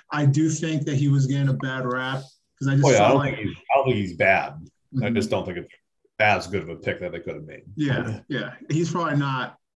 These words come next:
Speaker 1: Who's, 'cause he was a third overall pick, right?
Speaker 3: Yeah, Herbert
Speaker 1: Was
Speaker 3: was,
Speaker 1: there a
Speaker 3: uh,
Speaker 1: quarterback?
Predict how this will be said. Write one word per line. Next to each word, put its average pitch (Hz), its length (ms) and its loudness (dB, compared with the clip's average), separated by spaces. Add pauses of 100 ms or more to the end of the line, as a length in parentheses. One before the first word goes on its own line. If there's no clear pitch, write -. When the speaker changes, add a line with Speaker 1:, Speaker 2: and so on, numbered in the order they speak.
(200)
Speaker 1:
Who's, 185 500 0 (180)
'cause 156 140 0
he 175 60 0
was 165 100 0
a 151 60 0
third 156 260 -2
overall 120 320 -2
pick, 127 160 -6
right? 135 300 0 (400)
Speaker 3:
Yeah, 123 340 6
Herbert 123 340 6
Speaker 1:
Was 110 180 6
Speaker 3:
was, 101 120 4
Speaker 1:
there 117 100 10
a - 20 10
Speaker 3:
uh, 147 140 8
Speaker 1:
quarterback? 156 220 2